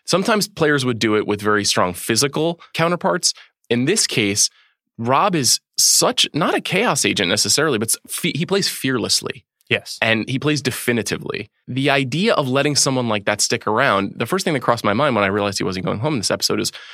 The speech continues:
Speaker 1: what if they just flip tribes next episode? What if they just reshuffle, which we've seen them
Speaker 2: Yeah.
Speaker 1: do time and again the last five years? If they just reshuffled and you've still got Rob on the board,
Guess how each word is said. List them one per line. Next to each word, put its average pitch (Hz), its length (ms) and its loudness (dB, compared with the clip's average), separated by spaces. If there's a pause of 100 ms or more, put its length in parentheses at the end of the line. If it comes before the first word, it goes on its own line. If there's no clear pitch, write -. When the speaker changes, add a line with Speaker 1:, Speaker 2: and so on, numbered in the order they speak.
(120)
Speaker 1:
what - 100 0
if 320 100 -4
they 359 120 0
just 202 180 -2
flip 170 200 -4
tribes 202 600 -2
next 107 220 -4
episode? - 400 -4 (260)
What 147 140 2
if 208 60 -2
they 220 100 2
just 185 160 0
reshuffle, 208 480 2
which 120 160 -2
we've 120 100 -2
seen 165 200 2
them 151 100 2
Speaker 2:
Yeah. 123 80 6
Speaker 1:
do 160 160 4
time 127 320 2
and 113 60 0
again 139 200 2
the 131 80 0
last 98 240 2
five 92 220 2
years? 110 380 -2 (360)
If 151 80 -2
they 202 100 2
just 240 160 0
reshuffled 156 560 2
and 113 120 0
you've 110 100 -2
still 131 200 0
got 139 140 2
Rob 104 240 2
on 107 120 2
the 95 80 0
board, 107 480 0